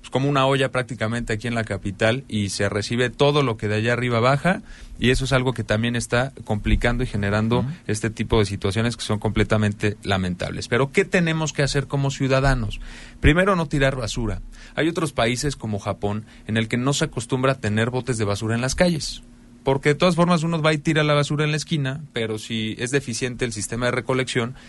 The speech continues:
Speaker 1: pues evidentemente,
Speaker 2: Pues
Speaker 1: pues,
Speaker 2: ahí
Speaker 1: da
Speaker 2: se
Speaker 1: lo
Speaker 2: queda
Speaker 1: mismo,
Speaker 2: esa basura,
Speaker 1: ¿no? Porque
Speaker 2: claro.
Speaker 1: ahí se va a quedar, o va a llegar a las alcantarillas y después van a salir los gobernantes a decir, "No, pues no es culpa de la administración, es que la gente deja tirada su basura".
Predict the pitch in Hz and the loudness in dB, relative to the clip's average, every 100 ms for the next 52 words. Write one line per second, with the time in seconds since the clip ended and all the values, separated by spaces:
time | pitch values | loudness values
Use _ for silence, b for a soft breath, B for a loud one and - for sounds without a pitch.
0 | B - 110 104 104 113 123 131 117 107 | B -6 0 2 2 2 2 2 0 -2
1 | 120 131 - - 104 113 113 110 117 143 | -4 -6 -12 -10 -2 2 2 4 4 4
2 | 117 87 87 - 196 107 127 120 107 113 | 2 0 0 0 0 0 0 4 4 4
3 | 127 131 147 143 160 180 B B 110 131 | 2 2 2 4 4 2 B B 0 2
4 | 135 131 131 123 110 110 117 117 135 170 | 0 0 -2 -6 -6 -6 -6 -4 0 0
5 | 196 208 143 123 117 139 139 - 131 135 | 0 -2 -2 -4 -4 -4 -4 -4 -4 -2
6 | 131 117 117 123 127 113 110 127 131 120 | -2 -4 -6 -4 -4 -2 -2 -4 -6 -4
7 | 110 143 156 160 131 143 - 143 131 117 | -2 -2 -2 -4 -4 -4 -4 0 2 2
8 | 117 113 117 123 - - 147 127 127 135 | 0 0 0 2 2 0 0 -2 -2 -4
9 | 131 131 127 117 123 131 110 117 147 | -2 -2 -4 -2 -2 -2 -2 -2 0